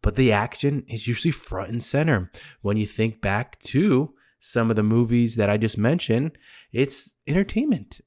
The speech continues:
And that's kind of what you go to the movies for. You go to be entertained, and you want the story to be connected. You want all things to make sense. You don't want things to be rushed. I mean, there's some movies that Ron and I have made fun of over the last few months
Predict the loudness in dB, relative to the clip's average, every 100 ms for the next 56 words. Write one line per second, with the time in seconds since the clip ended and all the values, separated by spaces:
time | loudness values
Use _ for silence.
0 | _ -8 -2 0 0 0 0 0 0 0
1 | 0 2 2 0 0 -2 -2 0 0 4
2 | 4 4 0 -2 2 4 4 2 2 0
3 | 0 -4 -4 -2 -2 -2 -2 -2 -6 -4
4 | 0 2 2 -2 -6 -2 0 0 -6 _
5 | -20 -20 _ -6 -6 -4 -2 -2 -2 -4
6 | -4 -4 -2 0 -2 -2 -2 -2 -2 0
7 | -2 -4 -6 -6 -4 -4 -4 -4 -4 0
8 | 0 0 -2 -2 -2 -4 -12 -20 -18 -10
9 | -6 -6 -4 -6 -6 -8 -8 -6 -6 -4
10 | -6 -6 -6 -4 -4 -4 -6 -4 -4 -6
11 | -6 -4 -2 -4 -8 -10 -6 -4 -2 -2
12 | -2 -4 -4 -2 0 -2 -4